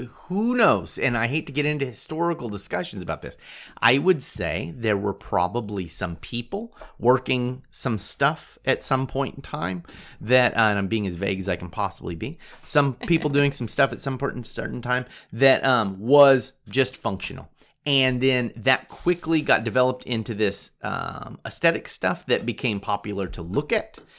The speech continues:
Speaker 1: And then that is what we know as Aikido now. So
Speaker 2: And we're about three gener-, three or four generations down, maybe three generations down the
Speaker 1: Into
Speaker 2: road
Speaker 1: pure aesthetics.
Speaker 2: into pure aesthetic.
Speaker 1: Right,
Speaker 2: And
Speaker 1: right.
Speaker 2: that's what's been passed
Speaker 1: Right.
Speaker 2: down.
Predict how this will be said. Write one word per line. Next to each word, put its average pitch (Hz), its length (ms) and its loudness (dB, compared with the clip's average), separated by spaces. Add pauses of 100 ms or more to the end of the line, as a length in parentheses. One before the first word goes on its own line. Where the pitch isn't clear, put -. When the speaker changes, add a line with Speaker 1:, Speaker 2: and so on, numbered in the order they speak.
(320)
Speaker 1:
And 123 580 0
then 123 360 0
that 131 260 2
is 113 160 -2
what 113 400 2
we 135 220 -2
know 120 260 2
as 101 100 2
Aikido 95 520 -2
now. 82 300 -8
So 107 340 2
Speaker 2:
And 196 140 -2
we're 196 100 0
about 180 260 -4
three 202 260 -4
gener-, 165 400 -8
three 170 180 -6
or 170 100 -6
four 165 200 -6
generations 156 640 -10
down, 156 440 -4
maybe 160 200 -10
three 156 260 -14
generations 151 500 -12
down 151 180 -6
the 131 80 2
Speaker 1:
Into 123 160 0
Speaker 2:
road 175 160 0
Speaker 1:
pure 117 160 6
aesthetics. - 560 -2
Speaker 2:
into 165 160 -8
pure - 320 -10
aesthetic. - 360 -12
Speaker 1:
Right, - 260 -8
Speaker 2:
And 165 100 -6
Speaker 1:
right. 165 80 0
Speaker 2:
that's - 160 -6
what's 165 160 -10
been 151 140 -12
passed - 300 -8
Speaker 1:
Right. 82 200 -4
Speaker 2:
down. - 180 -18